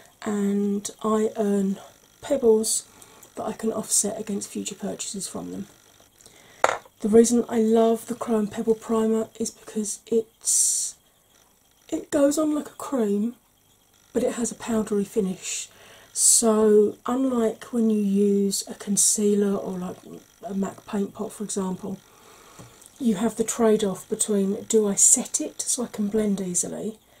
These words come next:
or do I leave it tacky so that I get the full impact of colour? You don't have that trade-off with this. You can blend on it instantly and you don't lose any of the colour. Now she does six different shades of this at the moment.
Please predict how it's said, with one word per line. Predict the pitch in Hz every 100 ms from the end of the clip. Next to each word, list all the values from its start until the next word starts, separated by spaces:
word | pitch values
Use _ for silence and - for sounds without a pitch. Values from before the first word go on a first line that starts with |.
| _ _ _ _ _
or | - 208 202 202 202 202 196 214
do | - 214 196
I | 196
leave | 196 196 196 196 190
it | 190 _ _ _ _ _ _
tacky | - - 269 - - 175 175 190 _ _ _ _
so | - - 208
that |
I | 196
get | 190
the | 220
full | - 202
impact | 190 180 - -
of | 202
colour? | - 196
You | 180 180
don't | 214 208 233
have | 220 214
that | - -
trade-off | - 202 185 175
with | 202 190
this. | 190 185
You | -
can | 196 202
blend | 196 208 208
on | 185
it | 180
instantly | 196 190 - 190 190 185 180 - - - - -
and | 190
you |
don't | 190 190
lose | - 185
any | 185
of | 185
the | 190
colour. | - - - - _ _ _ _ _ _ _ _ - -
Now | 214
she | 202
does | 226 202
six | - 285 -
different | - 233 233
shades | - 220 196
of | 208
this | 202 -
at |
the | 240
moment. | 226 254 269 277 -